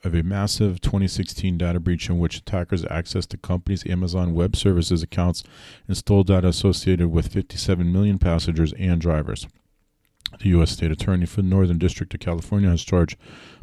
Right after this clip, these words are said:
Palo Alto, California resident Joseph Sullivan, fifty-two, with obstruction of justice and misprision of a felony in connection with an attempted cover-up which occurred when Sullivan was Uber's chief security officer. The complaint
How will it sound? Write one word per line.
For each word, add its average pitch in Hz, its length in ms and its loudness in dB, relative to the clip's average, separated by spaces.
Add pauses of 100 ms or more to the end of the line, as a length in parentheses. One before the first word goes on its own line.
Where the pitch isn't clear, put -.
Palo 95 320 2
Alto, 90 360 0
California 92 560 0
resident 82 380 0
Joseph 95 380 0
Sullivan, 82 380 -2
fifty-two, 95 540 0
with 87 180 4
obstruction 98 520 -4
of 85 100 -4
justice 101 540 -4 (520)
and 85 340 -2 (880)
misprision 98 680 0 (320)
of 85 120 -2
a 82 80 0
felony 101 600 0
in 82 440 0 (800)
connection 92 400 2
with 90 180 2
an 90 80 0
attempted 87 440 -2
cover-up 90 460 2
which 90 160 2
occurred 87 360 2
when 85 140 4
Sullivan 90 440 6
was 82 180 4
Uber's 95 360 4
chief - 260 -2
security 90 460 0
officer. 80 480 0
The - 180 -14
complaint - 680 -2